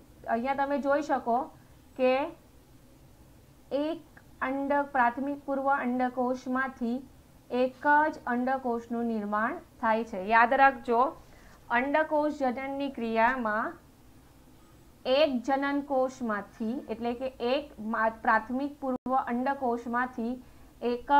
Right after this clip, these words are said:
જ અંડકોષનું નિર્માણ થાય છે. હવે આ જે ત્રણ, એને ધ્રુવકાય કહેવામાં આવે. યાદ રાખજો,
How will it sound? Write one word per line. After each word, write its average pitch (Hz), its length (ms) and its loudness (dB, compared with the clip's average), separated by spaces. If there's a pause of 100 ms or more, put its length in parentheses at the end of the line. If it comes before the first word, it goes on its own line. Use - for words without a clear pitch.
(160)
જ 294 100 -10
અંડકોષનું 254 800 -2
નિર્માણ 220 520 0 (200)
થાય 247 240 2
છે. 185 300 -8 (440)
હવે 220 180 2
આ 240 260 2
જે 285 360 -2 (1600)
ત્રણ, 269 460 2
એને 254 300 -2
ધ્રુવકાય 254 540 0
કહેવામાં 220 440 2
આવે. 190 120 -2
યાદ 214 220 2
રાખજો, 196 300 -4